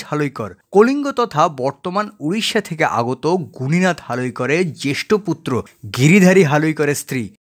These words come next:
ধরিত্রী দেবী আবিষ্কার করেছিলেন এই সিংহারা।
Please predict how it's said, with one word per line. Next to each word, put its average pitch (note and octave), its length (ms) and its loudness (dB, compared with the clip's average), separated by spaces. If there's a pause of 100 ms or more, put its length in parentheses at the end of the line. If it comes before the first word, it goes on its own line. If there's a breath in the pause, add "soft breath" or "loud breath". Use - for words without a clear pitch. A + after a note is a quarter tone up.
ধরিত্রী G3 520 4
দেবী C#3 300 0 (260)
আবিষ্কার D#3 520 2
করেছিলেন C3+ 500 -4
এই E3+ 240 2
সিংহারা। B2 520 -2